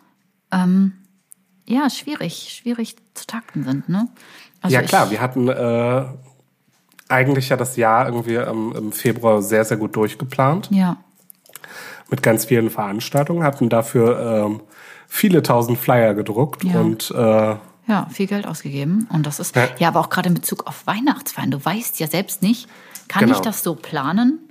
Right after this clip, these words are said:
Speaker 1: Kann ich das so umsetzen? Wie sieht es in zwei Wochen aus? Ne?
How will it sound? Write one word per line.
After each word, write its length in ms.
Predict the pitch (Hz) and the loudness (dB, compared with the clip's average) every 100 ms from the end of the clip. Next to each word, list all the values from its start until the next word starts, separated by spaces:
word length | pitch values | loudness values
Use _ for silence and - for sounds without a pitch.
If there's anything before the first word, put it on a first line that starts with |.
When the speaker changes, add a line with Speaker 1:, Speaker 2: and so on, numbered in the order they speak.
| _ _ _ _ - | _ _ _ _ -4
Speaker 1:
Kann 160 | 190 | 2
ich 100 | 240 | 2
das 220 | 247 208 - | 2 -6 -6
so 120 | - - | -8 0
umsetzen? 760 | 220 277 277 277 - 277 311 311 - | 2 2 2 -4 0 0 0 -6 -4
Wie 240 | 170 226 | 2 4
sieht 260 | 226 185 185 | 2 -2 -4
es 140 | 175 | -2
in 100 | 180 | -2
zwei 280 | - 156 143 | -2 -4 -4
Wochen 260 | 123 - 220 | -6 -12 -12
aus? 380 | 143 151 - - | -12 -12 -14 -6
Ne? 240 | 202 262 | 2 2